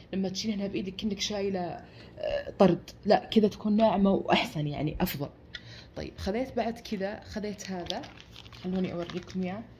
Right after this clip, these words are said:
ظهري صار يوجعني. شوفوا. هذول خذيت منهم اثنين. خلوني أجيب الثاني. هذا الثاني يمكن أشوف. لا، أنا هذا ماخذة منه اثنين. خلوني أجيب الثاني وأجي.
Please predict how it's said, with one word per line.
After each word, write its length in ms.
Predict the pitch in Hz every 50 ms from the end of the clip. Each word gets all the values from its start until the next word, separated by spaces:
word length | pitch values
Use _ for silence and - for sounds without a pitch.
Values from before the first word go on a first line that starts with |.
| - - - - - - - -
ظهري 200 | - 170 165 -
صار 240 | 156 - 156 160 170
يوجعني. 460 | 170 165 170 170 160 - - - 233 233 - - - - - - - - - - - - -
شوفوا. 340 | - - - - - - - - - - - - - - - - - - - - - - - - - - - - - - - - - - - - - - - - - - - - - - - - - - - - - - - - - - - - - - - - - - - -
هذول 280 | 202 196 247 247 226
خذيت 340 | - 220 208 233 233 233 -
منهم 180 | 220 202 208 196
اثنين. 380 | 185 - - 180 165 - - - -
خلوني 340 | - - 208 208 220 214 - 180
أجيب 200 | 180 202 190 185
الثاني. 500 | 180 - - 208 196 196 196 190 190 196
هذا 80 | 185
الثاني 440 | 180 - - 196 185 175 175 165 165
يمكن 280 | 175 175 - - - -
أشوف. 380 | - 147 - - 196 - 226 - - - - - - - - - - - - - - - - - - - - - - - -
لا، 120 | 185 - - - - - - - - - - - - - - -
أنا 240 | 202 196 196 202 214
هذا 120 | 196 202
ماخذة 300 | 196 202 196 - 190 202
منه 200 | 202 208 202 196
اثنين. 480 | 190 - - 208 208 202 196 202 233 302 - - - - - -
خلوني 280 | - 196 196 202 170 170
أجيب 180 | 175 190 180
الثاني 400 | - - - - 190 180 185 -
وأجي. 340 | - 175 175 - 208 240